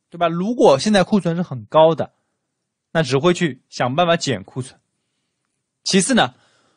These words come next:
库存在低位就一定会补库存吗？对吧？这也是一个问题。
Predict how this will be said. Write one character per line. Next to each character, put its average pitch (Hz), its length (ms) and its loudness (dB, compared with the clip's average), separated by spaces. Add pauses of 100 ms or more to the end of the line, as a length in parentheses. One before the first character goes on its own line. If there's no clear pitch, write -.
(140)
库 330 220 6
存 196 360 2
在 233 220 2
低 240 200 0
位 294 260 2 (140)
就 269 200 0
一 185 140 2
定 294 240 2
会 185 200 2
补 127 160 -12
库 147 160 -12
存 131 180 -8
吗？ 131 240 -8 (1600)
对 165 80 -4
吧？ 156 100 4
这 247 120 -2
也 170 120 2
是 170 100 -4
一 156 40 -6
个 147 80 -2
问 139 140 0
题。 107 240 -12